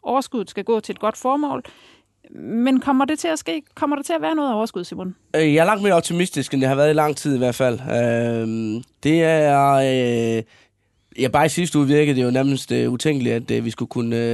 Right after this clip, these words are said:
Speaker 2: Øh, kunne gøre et, øh, overskud op, når vi når, øh, til nytår. Men altså, øh, vi har faktisk, øh, vi har faktisk hentet, øh, halvtreds tusind.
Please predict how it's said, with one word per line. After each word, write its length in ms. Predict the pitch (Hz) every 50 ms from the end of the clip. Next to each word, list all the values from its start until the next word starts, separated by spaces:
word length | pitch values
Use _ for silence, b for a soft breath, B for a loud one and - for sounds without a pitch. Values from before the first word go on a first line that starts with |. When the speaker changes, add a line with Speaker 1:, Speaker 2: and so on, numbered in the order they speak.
| 117 113 107 107 110 110 113
Speaker 2:
Øh, 100 | 117 120 123 b b b b b b b b _ _ - _ -
kunne 260 | - 131 127 117 113
gøre 320 | 127 123 120 120 117 117
et, 100 | 113 110
øh, 120 | 120 120 113
overskud 340 | 135 151 139 - - 131
op, 160 | 123 131 139 139
når 80 | 127
vi 100 | 117 120
når, 260 | 123 135 131 127 120
øh, 240 | 120 117 117 113 113
til 160 | - - 135
nytår. 360 | 123 135 156 160 156 123 120 113
Men 160 | 117 113 117
altså, 460 | 113 117 113 - - 123 120 117 117 117
øh, 80 | 117 113 B B B B B B B B -
vi 80 | 131
har 80 | 143 139
faktisk, 640 | 139 160 165 196 - - - 160 143 - - -
øh, 420 | 156 147 135 131 123 120 120 117 117
vi 60 | 123
har 40 | 120
faktisk 440 | - 165 165 - - 151 - -
hentet, 520 | - 160 165 175 180 165 143 123 117 117 113
øh, 400 | 110 110 110 110 113 113 110 113
halvtreds 320 | 120 123 - - 180 -
tusind. 380 | - - 170 160 151 - -